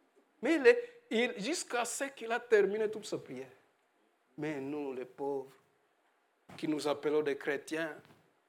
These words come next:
on a honte de prier. Devant le chef, on dit, « Mais qu'est-ce qui va passer de moi ?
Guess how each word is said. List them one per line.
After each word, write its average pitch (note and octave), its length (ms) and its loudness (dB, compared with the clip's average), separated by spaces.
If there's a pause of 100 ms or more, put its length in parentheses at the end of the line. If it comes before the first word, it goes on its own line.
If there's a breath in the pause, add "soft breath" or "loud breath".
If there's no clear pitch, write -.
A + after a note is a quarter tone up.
(340)
on C#3+ 160 -2
a F3 280 2
honte F#3+ 380 8
de D3 140 -2
prier. C3+ 480 -6 (1000)
Devant D#3 280 6
le D#3 100 4
chef, E3 340 -2
on D3 80 -2
dit, « D#3+ 120 -4
Mais D#3 120 -4
qu'est-ce F3+ 300 -10
qui - 140 -18
va C#3 200 -12
passer - 440 -10
de A2+ 80 -14
moi ? A2+ 100 -18